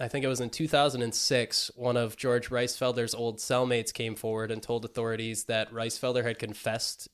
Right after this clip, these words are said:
to him to be, uh, being part of the heist. So that's how they kinda got the information that they needed to confirm it. But since Lenny and Reisfelder were both dead at, like,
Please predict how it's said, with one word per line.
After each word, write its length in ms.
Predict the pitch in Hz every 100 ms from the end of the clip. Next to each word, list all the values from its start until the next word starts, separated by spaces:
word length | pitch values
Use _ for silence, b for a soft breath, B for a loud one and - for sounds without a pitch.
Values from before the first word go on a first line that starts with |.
| -
to 140 | 123
him 340 | 107 131 120 117
to 140 | 123
be, 220 | 110 117 -
uh, 200 | 117 107 110 _
being 220 | 117 107
part 220 | 107 113
of 60 | 107
the 80 | 101
heist. 500 | 104 101 104 - - _ _ _ _ _ _ -
So 520 | - 123 113 110 - _ _ _ _ _ _
that's 380 | - 131 131 -
how 180 | 131 123
they 140 | 117
kinda 260 | 110 120 123
got 220 | 120 113
the 100 | 117
information 580 | 110 113 110 110 - 123
that 160 | 120 -
they 380 | 117 117 113 117
needed 480 | 120 117 120 127 123
to 380 | - 110 110 - -
confirm 440 | 113 107 117 113
it. 200 | 135 143 _ _ b b _ _
But 340 | 123 113 - -
since 320 | - 123 113
Lenny 320 | 120 120 123
and 140 | 120 113
Reisfelder 460 | 120 117 123 117 113
were 60 |
both 300 | 101 101 98 -
dead 440 | 143 160 123 135 123 _ _ -
at, 200 | 117 101
like, 180 | 117